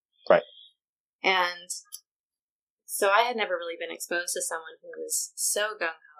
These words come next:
Speaker 2: about it.
Speaker 1: Mm-hmm.
Speaker 2: However, there was one piece of data shared that really put something in perspective for me about my aversion to wealth creation in a,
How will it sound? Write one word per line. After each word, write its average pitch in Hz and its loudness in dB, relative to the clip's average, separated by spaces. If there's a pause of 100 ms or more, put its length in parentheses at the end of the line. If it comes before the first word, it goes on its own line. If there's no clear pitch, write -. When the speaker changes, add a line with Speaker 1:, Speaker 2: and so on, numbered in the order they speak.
Speaker 2:
about 151 -8
it. 202 -6 (400)
Speaker 1:
Mm-hmm. 101 6 (960)
Speaker 2:
However, 185 -4
there 175 -6
was 175 -6
one 202 -10 (180)
piece 202 -4
of 175 -10
data 170 0
shared 175 0
that 160 0 (100)
really 175 -10
put 175 -4
something 165 -8
in 156 -16
perspective 170 -8
for 156 -10
me 156 -20
about 165 -2
my 165 -12
aversion 165 -8
to 151 -12 (160)
wealth 165 0
creation 165 -4
in 160 -12
a, 160 -8